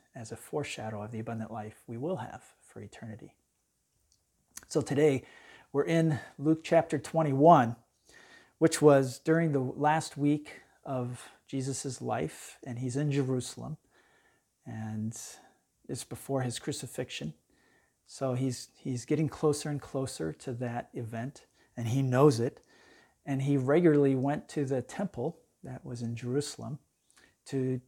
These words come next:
in their courts to teach the, the crowds of people that would gather there. Of course, he was a popular teacher at, by this point,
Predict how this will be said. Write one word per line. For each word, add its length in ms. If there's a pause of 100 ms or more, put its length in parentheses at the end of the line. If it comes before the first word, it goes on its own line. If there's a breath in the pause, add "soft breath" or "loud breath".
(200)
in 100
their 220
courts 480
to 140 (100)
teach 500 (300)
the, 80 (160)
the 100
crowds 540
of 180
people 340
that 140
would 160
gather 400
there. 220 (960 soft breath)
Of 100
course, 260
he 80
was 120
a 60
popular 480
teacher 480
at, 120
by 140
this 220
point, 340